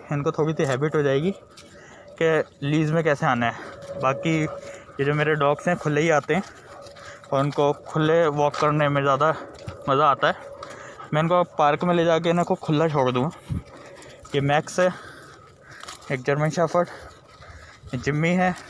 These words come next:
फीमेल जर्मन शेफर्ड। आगे बॉस जा रहे हैं डमरू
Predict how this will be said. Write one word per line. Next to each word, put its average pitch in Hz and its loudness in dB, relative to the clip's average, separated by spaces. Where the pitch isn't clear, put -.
फीमेल 160 0
जर्मन 160 2
शेफर्ड। 170 0
आगे 143 2
बॉस 139 2
जा 147 2
रहे 165 2
हैं 165 -4
डमरू 151 2